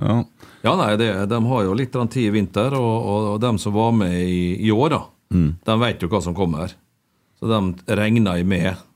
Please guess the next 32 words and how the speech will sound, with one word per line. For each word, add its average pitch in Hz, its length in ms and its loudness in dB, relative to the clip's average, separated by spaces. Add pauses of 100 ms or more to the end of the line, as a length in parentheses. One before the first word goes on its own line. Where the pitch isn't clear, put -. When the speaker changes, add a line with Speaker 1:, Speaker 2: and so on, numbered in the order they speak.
(220)
Speaker 2:
Ehm, 90 720 0
og - 60 -8
de 110 100 2
har 110 100 2
begynt 110 220 -2
å - 20 -14
skremme 107 320 2
livet 98 240 0
av 87 120 -2
Kasper 92 340 -4
allerede. 87 480 0 (340)
Speaker 1:
Mm. 87 220 4 (120)
Speaker 2:
Bare 107 220 0
vent, 107 220 0
du 95 100 0
skal 110 220 0
gjennom 92 180 0
tyskerøvelsene 92 920 0
og, 95 440 2
og, 92 420 2
eh, 95 800 2 (240)
<laughs> - 240 -16
bygge 110 380 2
løpskapasitet 95 800 0
og 90 80 -2
bygge 95 260 0
intensitet 87 720 -2
og, 92 240 -2
og 98 100 -2
sprintmeter, 90 680 -2
så, 117 160 -4 (480)
eh, 92 60 -4